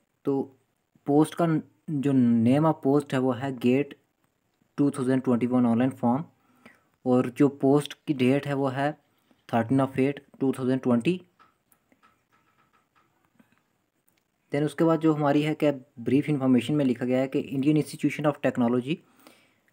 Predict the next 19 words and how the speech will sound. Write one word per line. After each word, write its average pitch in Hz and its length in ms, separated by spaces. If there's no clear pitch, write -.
आईआईटी 131 400
जो 127 140
है 143 160
वो 143 340
बॉम्बे, 117 480
has 135 160
published 151 380
notification 156 460
for 151 80
the 151 180
graduate 120 440
aptitude 135 360
test 135 200
in 139 120
engineering, 120 500
gate 120 300
two 139 120
thousand 143 320
twenty-one। 113 380